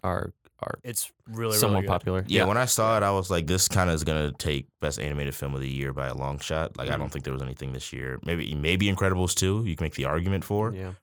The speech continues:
Speaker 3: But
Speaker 2: This
Speaker 3: I
Speaker 2: is way
Speaker 3: think,
Speaker 2: better than
Speaker 3: yeah,
Speaker 2: that.
Speaker 3: this, this blows Incredibles two out of the water. And I, I think far and away is the best animated film of the year, without
Speaker 2: Mm-hmm.
Speaker 3: a doubt.
Speaker 2: All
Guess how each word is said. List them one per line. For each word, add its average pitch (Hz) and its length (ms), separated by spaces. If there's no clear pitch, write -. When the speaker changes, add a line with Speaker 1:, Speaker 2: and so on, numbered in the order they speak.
Speaker 3:
But 78 260
Speaker 2:
This - 120
Speaker 3:
I 87 40
Speaker 2:
is 98 60
way 113 40
Speaker 3:
think, 71 120
Speaker 2:
better 87 140
than 87 80
Speaker 3:
yeah, 95 320
Speaker 2:
that. 98 40
Speaker 3:
this, 104 120
this 98 240
blows 90 280
Incredibles 82 440
two 78 180
out 71 80
of 69 60
the 69 80
water. 69 460
And 69 300
I, 71 140
I - 60
think - 380
far 90 240
and 78 80
away 73 240
is 69 140
the 71 80
best 69 180
animated 65 380
film 62 240
of - 100
the - 140
year, - 320
without 65 180
Speaker 2:
Mm-hmm. - 40
Speaker 3:
a 65 40
doubt. - 140
Speaker 2:
All 123 60